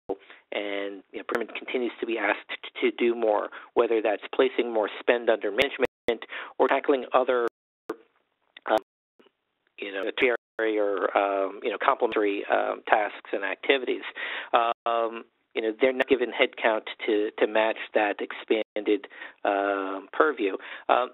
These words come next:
the other challenge that organizations face is the, the level of skills within the, the existing organization, and, and how do you upskill them? Uh, now, now, budget constraints is, is, is also,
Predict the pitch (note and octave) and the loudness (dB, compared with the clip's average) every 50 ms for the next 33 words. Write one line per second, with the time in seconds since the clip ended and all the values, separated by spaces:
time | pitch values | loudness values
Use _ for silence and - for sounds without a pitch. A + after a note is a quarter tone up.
0 | F3 E3+ E3 F3 F3+ D#3 D#3+ C#3+ D3 C#3 C#3+ - D3+ C#3+ B2+ B2 B2 - C3 A#2+ | 0 2 2 4 4 2 2 2 0 0 2 2 2 2 2 0 0 2 2 2
1 | - - B2 - - - C3 B2+ A#2+ - _ - - - - D3 C3 A#2+ A#2+ A#2 | 2 -2 -10 -2 2 2 2 2 0 -2 _ -14 -20 -10 -2 0 2 2 2 2
2 | A2+ A2 - - _ _ A#2+ B2 A#2 A2+ A2+ - - B2+ A#2+ C3 C#3+ C#3 D3 D3 | -2 -4 -10 -16 _ _ 0 0 0 0 -2 -2 0 2 2 4 2 2 2 2
3 | C#3 - - - - - - C3 A#2 A#2 A#2 B2+ C3 - - - _ _ C#3 C3 | 2 2 0 -4 -6 0 2 2 4 4 0 -2 -4 -8 -14 -20 _ _ 0 2
4 | - E3 D#3 C#3+ C#3 C#3 C#3 C3 A#2+ B2+ B2 A2+ - B2 A#2+ - - A#2+ A#2+ A2+ | 2 2 0 0 0 0 0 0 2 2 2 2 2 0 -2 0 -2 0 0 2
5 | A2 G#2 G#2+ G2+ F#2 - G2+ G2+ G2+ - G2+ G2 G2 G2 G2 G2+ G#2+ G#2+ - - | 2 2 0 -2 -2 -2 -2 -2 -2 -4 -6 -8 -8 -10 -12 -12 -10 -8 -2 0
6 | - A#2+ A2+ A2+ G#2+ G#2 - - - - - - - G#2 F#2+ - - - - _ | 2 2 2 0 -2 -2 -2 -4 -4 -4 -6 -4 -2 -2 -2 -4 -6 -10 -10 _
7 | _ - - - _ - - - - - - - - - - - - D3+ C3+ C3 | _ -18 -18 -18 _ -18 -14 -12 -12 -12 -12 -2 0 0 0 2 2 2 2 4
8 | D#3+ D3+ D3 C#3 E3 F3+ - C#4+ - - D#3+ - - F3 D#3+ D#3 D3+ - - _ | 4 2 2 2 2 0 0 0 0 0 0 2 2 2 2 2 0 -2 -6 _
9 | - - - C#3+ B2+ B2 B2 - - - B2+ A#2+ A#2+ A#2 - - - - - B2 | -4 0 2 2 2 0 -4 -8 -4 -4 -4 -4 -4 -8 -16 -20 -4 0 0 2
10 | A#2 B2+ B2+ C3+ C3+ C3 B2 B2 A#2+ A#2 | 4 4 4 4 4 4 4 2 0 -2